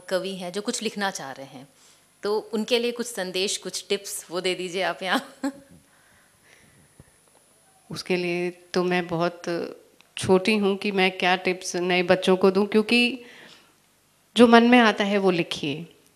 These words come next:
Speaker 2: वो लिखना ज़रूरी है, विचारों का चलना ज़रूरी है, उन्मुक्तता, क्योंकि एक लेखक को ये नहीं सोचना चाहिए कि मैं अगर ये लिखूँगा तो ये सवाल उठेगा। सवाल उठे तो जवाब देना सीखिए,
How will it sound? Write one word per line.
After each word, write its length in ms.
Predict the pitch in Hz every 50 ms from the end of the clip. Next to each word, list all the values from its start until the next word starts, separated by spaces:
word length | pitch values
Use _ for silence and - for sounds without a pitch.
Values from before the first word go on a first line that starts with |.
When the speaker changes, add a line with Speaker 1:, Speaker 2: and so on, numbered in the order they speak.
| _ _ _ -
Speaker 2:
वो 160 | 180 202 226
लिखना 440 | 233 220 208 208 - - 240 247 240
ज़रूरी 440 | 202 185 175 165 165 160 160 165 160
है, 180 | 165 175 165 170
विचारों 460 | 165 175 175 - 185 180 185 202 202
का 160 | 196 196 190
चलना 460 | 190 - 180 170 170 175 185 185 180
ज़रूरी 440 | 170 170 170 165 165 160 160 170 170
है, 300 | 160 170 170 170 165 - - - - - - - - - - _ _ - - - - -
उन्मुक्तता, 1000 | 214 226 226 233 240 254 254 254 - - 254 247 - 262 254 254 254 247 - - - - - - - - - _ _ - - -
क्योंकि 520 | - 208 202 185 - - 262 254 285 294 277
एक 120 | 277 269
लेखक 400 | 247 220 220 220 220 254 277 277
को 120 | 277 285 277
ये 200 | 233 226 233 233
नहीं 320 | 240 233 220 220 262 269
सोचना 440 | 254 - 214 202 - 202 202 202 196
चाहिए 380 | - 190 180 170 165 170 185
कि 180 | 196 190 - 208
मैं 240 | 202 202 202 202 202
अगर 240 | 190 196 196 185 190
ये 160 | 190 196 190
लिखूँगा 520 | 185 175 175 - - 202 196 190 185 180
तो 180 | 185 - 190 190
ये 160 | 185 185 196
सवाल 420 | 185 - 185 175 170 175 175 175
उठेगा। 360 | 165 156 - 170 160 180 - -
सवाल 340 | - 196 202 220 233 240
उठे 200 | 240 226 - 247
तो 120 | 247 - 247
जवाब 320 | 208 202 196 202 202 202
देना 240 | 202 196 196 202 208
सीखिए, 400 | 202 - 185 - - - 208